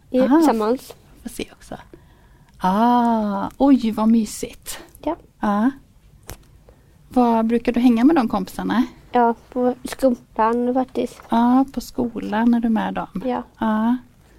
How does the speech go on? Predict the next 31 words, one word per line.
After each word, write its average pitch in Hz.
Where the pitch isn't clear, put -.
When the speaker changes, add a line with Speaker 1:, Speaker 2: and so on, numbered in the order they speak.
Speaker 2:
Vad 285
tänker 220
du, 233
ehm, 226
eh, 220
men, 294
men 302
hur 302
är 190
en 247
bra 262
kompis 262
då? 349
Speaker 1:
Eh, 254
man 262
är 254
med, 269
med 247
dem, 240
pratar 240
lite. 247
Speaker 2:
Men 240
det 233
kan 233
vara 220
med 190
dem 214
och 208
prata, 190
ja. 240
Speaker 1:
Ja. 247